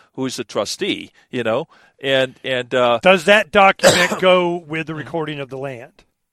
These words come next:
Speaker 1: Uh, well, it, it, the only thing that gets recorded is the quitclaim deed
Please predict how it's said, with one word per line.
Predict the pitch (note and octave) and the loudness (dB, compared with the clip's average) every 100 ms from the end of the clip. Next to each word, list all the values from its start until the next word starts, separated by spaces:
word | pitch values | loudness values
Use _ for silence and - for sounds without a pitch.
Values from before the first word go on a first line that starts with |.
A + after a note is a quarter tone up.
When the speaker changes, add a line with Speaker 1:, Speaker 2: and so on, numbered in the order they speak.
| _ _ _ _ _ _ - C#3+ | _ _ _ _ _ _ -6 4
Speaker 1:
Uh, | D3 D3 C#3 _ _ _ _ | 6 6 2 _ _ _ _
well, | D#3+ D#3 D#3 - | 4 6 6 2
it, | E3+ - _ _ | -4 -4 _ _
it, | D#3+ D3 _ _ _ | -4 -4 _ _ _
the | D3 F3 | -2 2
only | G#3+ C#4+ | 2 2
thing | - B3+ G#3+ | -4 -2 0
that | F3+ | 0
gets | F#3+ - | -2 -2
recorded | D#3 - F#3+ E3+ C#3 | -8 -2 2 2 0
is | C#3 B2+ | -4 -8
the | C#3 | -10
quitclaim | - C#3+ - C3 A2+ | -6 -8 -6 -10 -8
deed | A#2+ G#2 F2 | -10 -10 -12